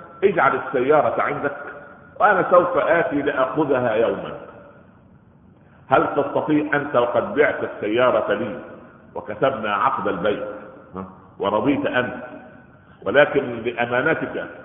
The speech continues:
حفظت عندك الأمان أو تتحملت حفظ السيارة، هل تستطيع أن تؤجر السيارة؟ هل تستطيع أن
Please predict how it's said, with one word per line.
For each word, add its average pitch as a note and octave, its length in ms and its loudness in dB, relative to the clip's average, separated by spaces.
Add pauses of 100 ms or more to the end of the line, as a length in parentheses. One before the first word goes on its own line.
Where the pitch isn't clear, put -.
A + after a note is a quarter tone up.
(240)
حفظت C#3+ 480 0
عندك B2+ 400 -4
الأمان A2 380 -2
أو C3+ 120 4
تتحملت C3 600 -2 (160)
حفظ B2 220 0
السيارة، A2 440 -2 (440)
هل - 140 4
تستطيع F3 640 2
أن C#3 60 -2 (100)
تؤجر C#3 440 2
السيارة؟ A2+ 520 0 (1400)
هل D3 100 6
تستطيع D#3+ 400 2
أن D3+ 80 2